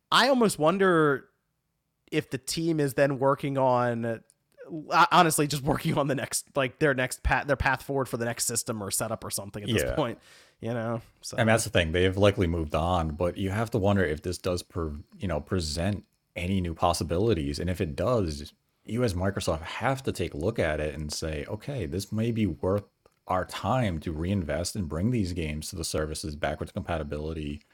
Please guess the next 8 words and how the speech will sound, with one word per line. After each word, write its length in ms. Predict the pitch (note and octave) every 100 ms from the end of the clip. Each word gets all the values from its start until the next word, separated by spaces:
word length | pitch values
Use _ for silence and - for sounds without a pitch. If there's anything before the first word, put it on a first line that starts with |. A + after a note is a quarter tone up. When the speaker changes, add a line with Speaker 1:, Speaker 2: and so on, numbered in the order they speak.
| _ _ _
Speaker 2:
because 300 | A2+ A2 G2+
they're 160 | A#2+ A#2+
going 200 | C#3+ B2+
to 360 | C3 A#2+ F2+ - _ _ _ _ -
come 180 | - A2
into 140 | G2+
possession 560 | G2+ D#2+ G2+ - D#2 C#2+
to 180 | E2